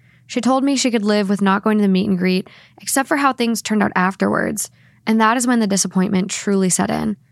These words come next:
My response was that I was only bringing her to the concert, nowhere else, and thinking of her safety.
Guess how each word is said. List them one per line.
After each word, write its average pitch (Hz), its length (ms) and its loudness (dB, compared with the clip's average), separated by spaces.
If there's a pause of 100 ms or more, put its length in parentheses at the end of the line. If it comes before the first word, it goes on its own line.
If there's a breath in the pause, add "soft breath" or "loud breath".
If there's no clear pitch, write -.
(300 soft breath)
My 220 100 0
response 226 580 -2
was 214 140 -4
that 202 160 -2
I 196 60 0
was 190 240 -2
only 254 240 0
bringing 220 300 0
her 202 140 0
to 190 80 -4
the 180 80 -2
concert, 180 500 -2 (320 soft breath)
nowhere 208 360 0
else, 196 400 0 (320 soft breath)
and 220 160 0
thinking 233 280 0
of 202 140 0
her 196 120 0
safety. - 720 -2